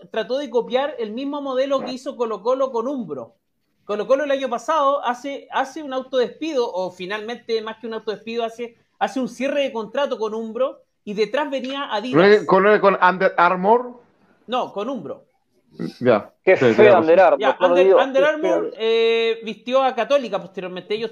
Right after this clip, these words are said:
Speaker 1: ellos
Speaker 2: Sí,
Speaker 1: visten
Speaker 2: tiene
Speaker 1: un equipo
Speaker 2: razón.
Speaker 1: en cada país. Entonces,
Speaker 2: Tiene
Speaker 1: hoy día
Speaker 2: razón,
Speaker 1: están
Speaker 2: sí.
Speaker 1: estudia-, con Estudiantes de La Plata en Argentina. Entonces, ellos,
Speaker 3: Tengo pregunta
Speaker 1: eh,
Speaker 3: para Schubert, ¿eh?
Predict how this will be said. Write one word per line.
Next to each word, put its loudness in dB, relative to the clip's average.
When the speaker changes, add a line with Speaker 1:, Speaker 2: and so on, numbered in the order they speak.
Speaker 1:
ellos -6
Speaker 2:
Sí, -12
Speaker 1:
visten 6
Speaker 2:
tiene 6
Speaker 1:
un 2
equipo -2
Speaker 2:
razón. 0
Speaker 1:
en -16
cada 0
país. -8
Entonces, -4
Speaker 2:
Tiene 6
Speaker 1:
hoy 4
día -4
Speaker 2:
razón, -6
Speaker 1:
están -10
Speaker 2:
sí. -8
Speaker 1:
estudia-, -10
con -4
Estudiantes -6
de -4
La -2
Plata -4
en -8
Argentina. -12
Entonces, -4
ellos, 2
Speaker 3:
Tengo 8
pregunta 10
Speaker 1:
eh, 6
Speaker 3:
para 8
Schubert, 8
¿eh? 4